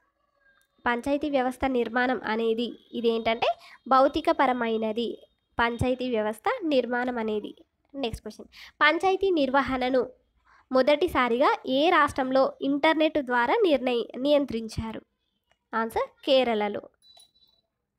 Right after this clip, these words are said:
నెక్స్ట్ వన్, పంచాయతీలు ఎఫ్ త్రీ, ఉమ్, ఎఫ్ త్రీ, ఎఫ్ త్రీ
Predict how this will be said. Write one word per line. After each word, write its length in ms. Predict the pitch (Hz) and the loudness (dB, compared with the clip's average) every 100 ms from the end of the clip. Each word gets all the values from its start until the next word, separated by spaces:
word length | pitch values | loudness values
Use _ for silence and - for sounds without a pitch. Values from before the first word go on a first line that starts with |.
| _ _ _ _ | _ _ _ _
నెక్స్ట్ 280 | 269 - - | -8 -8 -14
వన్, 80 | - _ - _ _ | -20 _ -20 _ _
పంచాయతీలు 760 | 320 359 427 392 285 269 277 - _ 247 | 2 4 4 2 2 0 0 -2 _ 2
ఎఫ్ 240 | 302 - _ - | 2 0 _ -2
త్రీ, 300 | 320 311 - _ _ - | 0 0 -6 _ _ -10
ఉమ్, 280 | 226 220 202 | -6 -6 -6
ఎఫ్ 300 | - 262 - - - | -2 -2 -4 -16 -6
త్రీ, 300 | 330 302 - _ _ _ _ - | -4 -4 -8 _ _ _ _ -4
ఎఫ్ 220 | 254 - | -4 -6
త్రీ 640 | _ 294 311 294 - - | _ -2 0 0 -4 -8